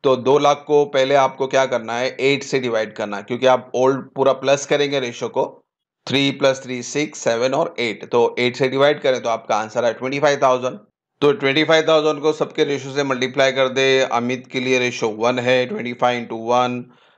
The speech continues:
फिर अनिल का भी रेशियो वन है, ट्वेंटी फ़ाइव इंटू वन,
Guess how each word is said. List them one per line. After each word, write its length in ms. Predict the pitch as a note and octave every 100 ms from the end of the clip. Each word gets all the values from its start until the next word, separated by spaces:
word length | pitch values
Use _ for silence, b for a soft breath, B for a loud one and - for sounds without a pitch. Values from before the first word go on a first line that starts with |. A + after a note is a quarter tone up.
| _
फिर 180 | C3+ C3+
अनिल 320 | A#2+ B2 C3
का 80 | C3+
भी 120 | C3
रेशियो 320 | C3 B2+ B2 B2+
वन 280 | B2 B2+
है, 180 | B2+ B2+
ट्वेंटी 260 | B2 A2+ A#2+
फ़ाइव 200 | B2 A#2+
इंटू 180 | A#2 A#2
वन, 420 | A2+ A#2+ A#2+